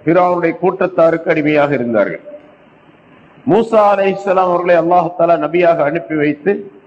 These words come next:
அவர்களுடைய அந்த அடிமைத்தனத்திலிருந்து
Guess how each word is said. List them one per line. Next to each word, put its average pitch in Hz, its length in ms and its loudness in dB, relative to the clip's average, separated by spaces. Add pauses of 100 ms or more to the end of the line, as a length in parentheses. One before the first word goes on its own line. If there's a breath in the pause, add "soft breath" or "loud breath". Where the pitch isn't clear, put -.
(540)
அவர்களுடைய 170 640 0 (840)
அந்த 165 240 0
அடிமைத்தனத்திலிருந்து 175 1400 0